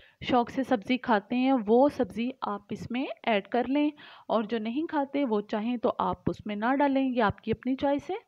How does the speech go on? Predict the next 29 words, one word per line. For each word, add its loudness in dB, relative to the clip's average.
ये -6
देखें, -6
मैंने -2
जो 0
तवा 0
है 2
उसको 0
मैंने -2
प्रीहीट 0
कर 2
लिया 2
है 2
और 0
उसके -4
ऊपर 0
मैंने -4
हल्का 0
सा 0
ऑयल 4
लगा -2
लिया -8
है। -10
थोड़ा -4
सा -8
गर्म -4
करते -6
हैं 0
ऑयल -2
को, 6